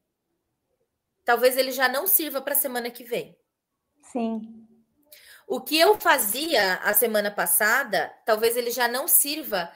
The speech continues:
Speaker 1: pra um momento daqui a pouco. Então, a, as profissões estão se modificando, porque muitas delas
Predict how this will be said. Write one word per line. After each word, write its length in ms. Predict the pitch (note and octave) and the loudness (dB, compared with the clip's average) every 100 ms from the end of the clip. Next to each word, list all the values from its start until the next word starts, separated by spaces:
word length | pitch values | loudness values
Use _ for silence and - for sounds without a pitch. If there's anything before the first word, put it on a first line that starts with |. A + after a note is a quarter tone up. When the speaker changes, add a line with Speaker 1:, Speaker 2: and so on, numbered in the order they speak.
| _ _ | _ _
Speaker 1:
pra 240 | A3 A3 A#3 | 2 4 4
um 120 | A#3+ | -2
momento 440 | A#3+ A#3 A3 A3 | -2 -2 -2 -4
daqui 220 | G#3+ A3 A#3+ | -6 -4 -6
a 60 | |
pouco. 420 | A#3 F3+ - _ _ _ _ _ _ - - - | -8 -8 -10 _ _ _ _ _ _ -20 -20 -16
Então, 440 | B3 E4+ F#4+ - - - | -4 -2 -2 -4 -14 -6
a, 400 | G#3 A#3+ A3+ - | 0 4 2 2
as 140 | A#3+ - | 0 0
profissões 680 | C#4+ - - - D4 C#4 | -4 0 2 2 0 -2
estão 180 | - A#3+ | -4 -4
se 140 | A#3 A3+ | -6 -6
modificando, 760 | G#3 G3+ A#3 A#3 A#3+ A3 G#3+ | -8 -8 -10 -6 -4 -4 -4
porque 320 | A3+ A3 C4+ | -6 -4 -4
muitas 560 | A#3+ B3 D#4+ D#4+ A3+ F#3+ | -4 -4 -6 -4 -2 0
delas 640 | F#3+ G#3 C#4+ C#4+ F#3+ - | 2 2 2 0 -2 -4